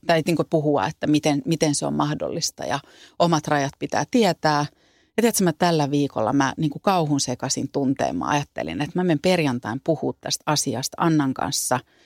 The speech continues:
ja mulla on mennyt tää viikko aivan käteen. <laughs> Mä oon sanonut todella moneen asiaan kyllä, mihin mun ei olisi pitänyt sanoa. Tai siis en mä san-, en mä voi sanoa niin, että mun ei olisi pitänyt sanoa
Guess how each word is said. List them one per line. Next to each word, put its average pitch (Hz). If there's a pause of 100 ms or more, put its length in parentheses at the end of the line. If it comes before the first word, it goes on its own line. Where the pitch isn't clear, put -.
(280)
ja 139
mulla 175
on 160
mennyt 143
tää 143
viikko -
aivan 139 (120)
käteen. - (400)
<laughs> 208 (640)
Mä 240
oon 254
sanonut 214 (840)
todella 214
moneen 151
asiaan 135
kyllä, 151 (200)
mihin 147
mun 143
ei 147
olisi -
pitänyt -
sanoa. - (260)
Tai 247
siis 214 (340)
en 269
mä 214
san-, 226
en 240
mä 226
voi 226
sanoa 226
niin, 208
että 214
mun 220
ei 196
olisi 196
pitänyt 160
sanoa 147